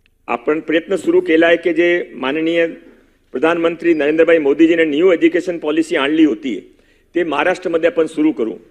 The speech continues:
आयटीआयमध्ये आज दोन वर्षाच्या कोर्सेस आहे आणि ते दोन वर्षाचे कोर्सेस नंतर त्याने डिप्लोमा पण मिळत नाही. तर आपण ते डिप-,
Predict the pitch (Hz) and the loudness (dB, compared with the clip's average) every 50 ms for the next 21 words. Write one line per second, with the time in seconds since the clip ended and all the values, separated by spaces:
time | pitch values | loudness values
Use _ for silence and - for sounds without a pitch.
0 | _ _ _ _ _ _ - 123 135 156 151 - 185 196 196 185 180 170 175 185 | _ _ _ _ _ _ -4 -2 -2 -2 0 0 0 0 2 0 0 0 0 2
1 | 185 196 175 139 147 165 160 160 170 170 170 170 175 - - - - _ _ _ | 0 0 0 0 -2 0 0 2 2 4 4 2 0 -4 -8 -16 -20 _ _ _
2 | - - - - - 170 196 208 196 180 175 160 - 185 170 - 180 165 - 156 | -20 -20 -10 -4 -2 0 0 2 2 2 0 2 0 -2 0 0 -2 -2 0 0
3 | 160 170 - - 185 - 165 156 160 170 185 - - - - _ _ _ - - | 0 0 2 2 2 2 4 4 2 2 0 -2 -8 -18 -20 _ _ _ -20 -20
4 | _ _ _ _ - 123 147 160 160 - 180 170 175 170 - - - - 139 165 | _ _ _ _ -6 -4 -2 -2 -2 0 0 2 2 0 -2 -8 -6 -2 0 0
5 | 185 185 190 185 - 190 180 170 196 180 180 185 165 185 - - 190 180 165 180 | 2 2 0 0 0 0 0 0 0 -2 -2 -2 -2 -2 0 0 -2 -2 0 -2
6 | 175 170 160 156 156 156 - 175 165 - 175 170 170 170 156 143 131 180 185 180 | -2 -2 -2 -4 -2 -2 -2 -4 -2 -2 -2 -2 -2 -2 -4 -4 -2 0 0 2
7 | 190 196 185 196 190 175 160 156 165 160 - 131 123 98 73 - - _ _ _ | 2 0 -2 -2 -4 -2 0 2 2 2 2 0 -4 -8 -8 -10 -18 _ _ _
8 | _ - - _ _ _ - 143 139 - - 202 196 190 180 190 196 202 202 208 | _ -20 -20 _ _ _ -12 -10 -10 -4 -2 -2 -2 0 2 4 4 6 6 4
9 | 208 - - - - - - - - - - - | 2 -2 -6 -12 -10 -8 -8 -8 -8 -10 -16 -20